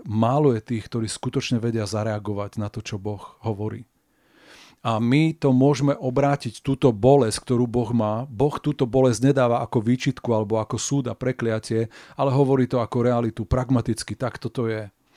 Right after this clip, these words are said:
A o to viacej ste vzácni, ak počujete to, čo Boh hovorí, ak na to reagujete a ak dokážete aj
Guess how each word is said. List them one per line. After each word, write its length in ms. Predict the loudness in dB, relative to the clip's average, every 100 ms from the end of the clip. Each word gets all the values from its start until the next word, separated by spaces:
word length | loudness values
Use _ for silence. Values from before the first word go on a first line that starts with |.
| -20 -20 -18 -6
A 320 | -2 0 -2 -8 _ -2
o 80 | 2
to 160 | 4
viacej 480 | 4 4 2 -2 -2
ste 400 | -2 -2 0 -2
vzácni, 560 | 2 0 0 0 -2 -2
ak 160 | -2
počujete 480 | 0 2 2 2 0
to, 80 | -4
čo 160 | -2
Boh 160 | -2 -2
hovorí, 400 | -2 -2 0 0
ak 160 | 0 -2
na 80 |
to 160 | 0 0
reagujete 720 | 0 0 2 2 2 -2 -2 -6 -20 -4
a 80 | -2
ak 80 | 0
dokážete 480 | -2 -2 -2 -2 0
aj 140 | -2